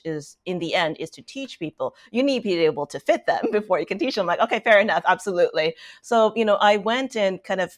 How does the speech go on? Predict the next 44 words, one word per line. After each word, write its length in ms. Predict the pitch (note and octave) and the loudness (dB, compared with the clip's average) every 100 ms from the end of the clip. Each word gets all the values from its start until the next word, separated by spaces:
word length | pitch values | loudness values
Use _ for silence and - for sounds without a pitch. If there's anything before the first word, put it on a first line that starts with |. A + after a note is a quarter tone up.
| - | -18
started 340 | F3+ F#3 F#3 F#3+ | -10 -2 -2 -2
making 540 | F#3 F3 F3+ E3+ E3 | -4 -6 -6 -6 -4
bras 320 | E3 F#3 F#3 | -2 0 0
for 80 | E3+ | -2
people 240 | F3+ E3+ D#3+ | -12 -10 -10
and 80 | |
started 220 | - E3 - | -8 -10 -8
fitting 220 | G3 F#3+ | -10 -10
people 260 | F3+ E3+ D#3 | -12 -8 -6
online 840 | C#3+ D3+ E3 G3+ G3+ F#3+ F#3 E3+ | -6 -8 -6 -2 0 0 -2 -6
and 180 | D3+ D#3+ | -6 -8
doing 220 | E3 E3 | -8 -6
all 100 | D#3 - | -8 -8
these 180 | F3 - | -12 -8
things, 260 | G#3+ G3 | -10 -8
trying 260 | - E3+ E3 | -10 -12 -10
to 260 | F3 E3+ - - - - | -6 -6 -8 -20 -20 -6
gather 300 | F#3+ F3+ F3 | -2 0 -2
as 160 | E3 | -2
much 220 | F3 D3 F3 | -6 -8 -10
information 580 | E3 E3 E3 D#3+ E3 | -8 -6 -6 -6 -10
as 160 | C#3 - | -12 -12
I 80 | - | -14
could. 560 | - B3+ G3 D#3 E3 - - - _ | -8 -2 2 2 0 -8 -20 -20 _
Um, 460 | E3+ E3 D#3 D#3 D#3 - | -2 -2 -2 -6 -10 -4
and 440 | F3+ E3+ E3+ E3 - - _ _ - | 0 2 0 -4 -10 -14 _ _ -6
it, 140 | G#3+ A3+ | -2 -2
it 160 | A3+ | -4
kind 140 | D#4+ A4+ | -6 -6
of 100 | E4 | -4
went 220 | A#3+ - | -6 -6
from 160 | G#3 F#3+ | -8 -4
there. 340 | F3 C#3+ - _ _ - | -2 -2 -6 _ _ -6
And 160 | B3 B3 C#4 | -6 -6 -6
being 280 | D#4 E4+ | -6 -6
kind 220 | - D4+ C4 | -8 -8 -8
of 100 | G#3 | -6
the 140 | F#3 _ | -8 _
curious 440 | - A3+ A3 G3 - | -8 -4 -2 -4 -6
sort 240 | F#3 - | -4 -4
<laughs> 40 | - | -6
that 120 | - - | -10 -6
I 260 | F3+ G3+ A#3 - - - | -4 -6 -6 -14 -14 -12
am, 60 | F#3 | -14